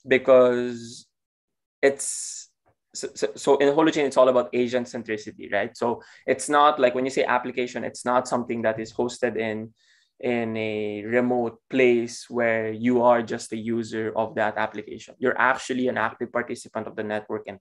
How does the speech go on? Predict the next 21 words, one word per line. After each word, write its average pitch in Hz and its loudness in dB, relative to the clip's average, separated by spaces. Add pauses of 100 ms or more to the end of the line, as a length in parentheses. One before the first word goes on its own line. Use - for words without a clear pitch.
Holochain, 110 -4 (680)
and 123 6
you 139 6
are 131 8
in 131 0
a 123 -4
network 123 -2
called 113 0
the 113 -4
D 113 -4
H 107 -10
T. 139 -6 (680)
So, 131 6 (440)
uh, 131 8 (120)
it 147 -4
really 170 2
depends 135 0
on 127 2
the 123 -6
architecture 127 -2
of 120 -2